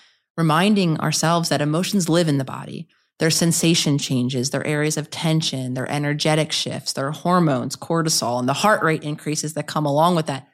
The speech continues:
they're in our body. So the foundational practice that we want to build into our daily life consistently is how to be consciously present in our body, how to embody body consciousness,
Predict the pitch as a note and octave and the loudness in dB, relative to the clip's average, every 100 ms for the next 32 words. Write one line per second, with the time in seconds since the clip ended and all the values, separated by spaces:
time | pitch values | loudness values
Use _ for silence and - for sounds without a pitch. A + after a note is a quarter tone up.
0 | _ - E3+ F3 D#3+ D3+ D#3+ D#3+ C3+ - | _ -4 2 4 4 4 2 2 0 -6
1 | _ _ _ - E3+ D#3+ D#3+ E3 D#3+ E3 | _ _ _ -2 0 2 2 2 4 4
2 | F3+ F3+ D3 - D3 D#3 - E3+ D3+ C#3 | 4 2 0 -2 -4 -4 -4 -6 -4 -4
3 | D3+ D3+ D3 D3 D3+ E3 F3+ C3+ D#3 D#3+ | -4 -4 -4 -4 0 4 4 4 0 2
4 | C3+ C#3 - C3+ C#3 D#3 E3 F3 F3 D#3+ | 0 0 -4 -2 2 2 2 2 2 2
5 | D#3+ E3 D#3 G#3+ G#3+ F#3+ D3+ C3+ C#3 F3+ | -2 -6 -4 -2 -4 -4 -6 -6 -8 -10
6 | _ _ _ - F3+ F#3 F#3 F#3 F#3 - | _ _ _ -4 0 2 2 2 0 0
7 | F#3 F#3 - F#3 F3+ - F3+ G3 D3 - | 2 2 0 -2 -4 -2 0 0 -2 0
8 | D#3+ D3 D3+ D3 D#3+ D#3 D#3 D#3+ _ _ | 0 0 -2 -2 -4 -6 -14 -18 _ _
9 | _ - E3+ E3 E3 D#3 E3 D#3+ D#3+ D3+ | _ -2 2 4 4 4 2 0 0 2
10 | E3+ D#3+ - - C3+ C3+ - - - | 2 0 -4 -10 -8 -10 -10 -12 -12